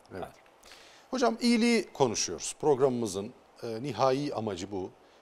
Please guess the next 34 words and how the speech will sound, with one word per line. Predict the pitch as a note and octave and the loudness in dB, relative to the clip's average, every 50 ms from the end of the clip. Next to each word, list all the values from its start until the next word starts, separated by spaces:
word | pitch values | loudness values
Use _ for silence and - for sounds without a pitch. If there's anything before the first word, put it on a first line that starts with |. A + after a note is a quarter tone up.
| _ _ - | _ _ -8
Kötülükten | - G3 - - E3+ F3 E3+ - - F3 E3 D#3+ E3 | -8 -8 -6 -6 -6 -8 -6 0 0 0 0 2 0
ne | F3+ | 0
kadar | F3 - D#3+ C#3 C#3+ C3 | 2 2 4 4 4 2
uzaklaşırsak | A2+ B2 G#2 B2 A#2 - - C3+ A#2+ - - B2+ G2+ - - G2+ - - | 2 -2 2 2 2 2 2 -2 -2 -2 -2 -6 -6 -4 -6 -6 -6 -2
hem | - D#3+ D#3 C#3 | -4 -2 -2 -2
zihnen | A2 G#2+ C#3 C3+ A2 G#2+ G2 F#2 G2 F#2+ | -4 -2 -2 -4 -4 -4 -8 -8 -8 -6
hem | G#2+ B2 A#2 G2+ F2+ | -8 -8 -6 -4 -4
bedenen | G2+ F#2 A2 G#2 G2 F#2 F2 | -2 -2 -2 -2 -4 -4 -4
hem | G#2+ A2+ G#2+ F#2+ | -6 -6 -4 -4
de | G2 F#2 | -4 -6
fikren | - - D3 - - F#2 E2 - - - _ - - - - - - - - - - - _ _ _ _ _ _ _ _ _ _ _ _ _ - | -6 -6 -12 -10 -8 -10 -10 -10 -14 -20 _ -20 -20 -20 -20 -20 -20 -20 -20 -20 -20 -20 _ _ _ _ _ _ _ _ _ _ _ _ _ -2
ne | F#3 | -2
kadar | F#3 - F#3 E3+ D3 | 2 2 4 2 2
iyiliği | C3+ C3+ C3 B2+ C3 | 2 -2 -4 -4 -4
konuşursak | B2+ - A#2+ A2+ - - - - - C#3 - - | -2 -2 -4 -4 -4 -8 -10 -10 -12 -12 -8 -6
o | A#3+ G#3 | -4 2
kadar | - E3+ B2 A2 | 2 2 2 2
çok | - - A#2 - - | -2 -4 -10 -8 -8
iyiliğin | D#3 C#3+ B2 A2+ A2 A#2+ C#3 C#3 - - - _ _ - - | -8 -6 -4 -4 -4 -4 -6 -8 -14 -20 -20 _ _ 0 4
dalga | D3 C#3+ C#3 C3+ C#3 D#3+ D3 | 6 6 6 4 2 0 2
dalga | B2 A2 G2 G2+ B2 | 4 2 2 2 0
yayılacağına | B2+ G#2+ G2 G2+ F#2+ G2+ G2 F2 G#2 G2+ G2+ A2 A#2+ A#2 - - - - - | 0 0 0 0 0 -2 -2 -2 -2 -2 -2 -2 -4 -6 -6 -10 -18 -12 -8
inancımızdan | C3+ A2+ A#2 G#2+ G#2+ G2 G#2+ G#2+ A2 G2 F2+ G2+ B2+ C3 A#2 | -4 -2 -2 -2 -2 -2 -4 -4 -4 -4 0 2 2 2 2
dolayı | G2+ F#2 E2 E2+ G2 - | -2 -2 -2 -4 -4 -4
böyle | - - - G2 F#2+ | -4 -2 -2 -2 -4
bir | C3 C#3 | -6 -6
program | - - - G#2+ F#2+ F2+ G#2+ A2 G#2 | -8 -2 -2 -2 0 0 0 -2 -2
yaptık. | F2 D#2+ - - - - _ - - - - _ - | -4 -6 -8 -10 -16 -20 _ -20 -20 -20 -20 _ -8
Zat | - G#3 G3+ E3+ - | -2 -2 0 4 6
halinizi | D3+ C#3 B2+ B2+ C3+ B2+ B2 A#2 | 6 6 6 6 2 -2 -2 2
de | G#2+ A2 B2+ - - - - - - - - - - _ _ _ _ _ - | 2 2 2 2 -4 -20 -20 -20 -20 -20 -20 -20 -20 _ _ _ _ _ -8
iyiliği | F3 F3 F3+ D#3+ F3+ F#3 | -4 -4 -4 -4 -4 -6
konuşmak | - - D3 C3 A2 - - - A2 - G#2+ | -4 -2 -4 -2 -2 -4 -6 -6 -8 -8 -8
üzere | - F2 E2+ F#2 G#2 | -10 -8 -6 -6 -6